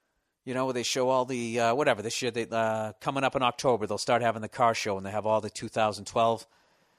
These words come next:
uh, models that are coming out. And speaking of models, they have these broads standing next to 'em. At least they did back in the day, unless they consider it too sexist.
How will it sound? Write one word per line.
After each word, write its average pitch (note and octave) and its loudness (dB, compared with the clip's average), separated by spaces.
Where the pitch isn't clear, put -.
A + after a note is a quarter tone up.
uh, G#2+ -2
models A2 0
that G#2+ 0
are G#2 -6
coming G2 -6
out. G2 -4
And G#2+ -10
speaking B2 -6
of G#2+ -8
models, C#3 2
they A#2 0
have A#2 0
these A2 -8
broads C#3+ 6
standing C3 0
next D3 0
to A#2+ -2
'em. C3 -4
At B2+ -4
least C3+ -2
they C#3 0
did B2+ 0
back A#2+ 4
in A#2 -4
the G#2+ -8
day, A#2+ 0
unless A2+ -6
they A2+ -8
consider A2+ -4
it G#2+ -6
too A#2+ -8
sexist. - -2